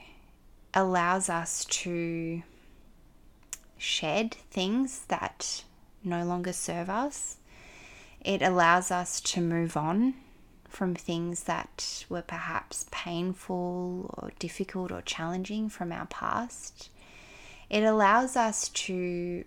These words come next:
release. I'm just gesturing, like, myself kind of releasing things, letting things go, and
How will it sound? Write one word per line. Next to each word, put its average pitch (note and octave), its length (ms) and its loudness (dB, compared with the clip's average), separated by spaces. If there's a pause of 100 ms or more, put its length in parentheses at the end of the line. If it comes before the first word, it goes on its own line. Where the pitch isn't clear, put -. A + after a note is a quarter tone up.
release. F3 1080 0 (600)
I'm F3 340 -4 (220)
just - 280 -4
gesturing, E3+ 800 -2
like, - 240 -8
myself E3+ 480 -4
kind F3 240 -2
of E3+ 180 -8
releasing F#3 840 -2
things, - 680 -10
letting A3 440 0
things F3+ 400 -6
go, - 120 -8 (360)
and F3+ 480 -6